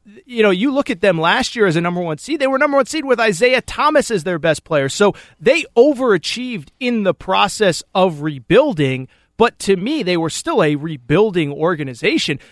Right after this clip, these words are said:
To me, and I think it's a point that you were maybe gonna bring up later in the show, I think a team like Golden State has been worse for the N B A than a team like Philadelphia has,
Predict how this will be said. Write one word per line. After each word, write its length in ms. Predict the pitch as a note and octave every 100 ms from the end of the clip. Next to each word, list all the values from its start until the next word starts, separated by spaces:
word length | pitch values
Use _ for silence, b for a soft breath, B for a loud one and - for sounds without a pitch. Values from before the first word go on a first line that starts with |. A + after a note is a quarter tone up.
| _
To 80 | A#3
me, 180 | D4 C4+
and 80 |
I 100 | G3+
think 140 | G#3 C4+
it's 140 | A#3+
a 60 | G3
point 300 | - G3+ A3
that 120 | E3+
you 140 | E3
were 100 | G3
maybe 220 | F#3 F#3 F3
gonna 160 | E3+
bring 180 | D#3 F3
up 140 | D#3
later 200 | D3+ F3
in 60 | E3+
the 80 | C#3+
show, 440 | - G3+ A3 E3 b b _
I 180 | F#3+ D4
think 300 | - A#3+ - -
a 80 |
team 400 | E3+ - A3 A3+
like 380 | G3+ F3 D#3 - _ C#3
Golden 380 | F#3+ A3 F#3 C#3+
State 480 | - - C#4+ C#4+ - _ _
has 260 | - F#3+ D3+
been 260 | F#3+ F3
worse 300 | E3 G#3 G3
for 160 | - F#3+
the 160 | E3
N 140 | F3 F3
B 180 | D#3 E3
A 320 | D#3+ D#3 D3+ b -
than 100 | F3+
a 80 | E3+
team 180 | G#3
like 160 | F#3+ D#3+
Philadelphia 720 | - F3 D#3 A3 E4+ G3+ D#3+
has, 380 | D3 C#3 C#3+